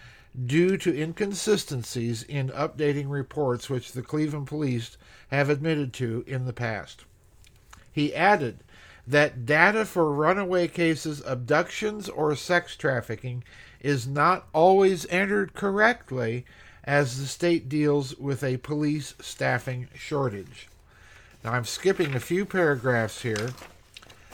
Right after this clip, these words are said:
John Mahoy, president of the Cleveland Missing and the police chief of Newburgh Heights, previously sounded the alarm on the surge in missing children. Quote, "For some reason,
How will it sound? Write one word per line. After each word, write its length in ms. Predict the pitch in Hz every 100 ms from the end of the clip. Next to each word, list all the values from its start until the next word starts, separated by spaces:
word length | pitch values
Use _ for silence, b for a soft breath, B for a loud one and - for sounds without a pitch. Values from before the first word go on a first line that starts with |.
| B B B B B -
John 480 | 123 160 202 226 220
Mahoy, 600 | 180 147 180 139 120 127
president 580 | - 175 180 180 185 151
of 160 | 143
the 80 | 131
Cleveland 500 | - 175 180 165 151
Missing 480 | 151 151 - 117 127
and 220 | - 127
the 80 | 123
police 400 | 120 147 160 175
chief 320 | - 170 151
of 140 | 135 120
Newburgh 500 | 143 165 160 151 127
Heights, 520 | - 135 127 - - - b b b b
previously 560 | - 208 214 202 - 170
sounded 440 | - 165 160 165
the 120 | 151 143
alarm 460 | 135 131 143 143
on 160 | 131 120
the 80 | 120
surge 460 | - 147 147 127
in 120 | 123
missing 380 | 120 117 - 120
children. 440 | 113 135 113 87 80 - - b b
Quote, 380 | - 147 131 - B B B
"For 240 | - 151 143
some 360 | - 151 180
reason, 640 | 214 208 160 113 123 147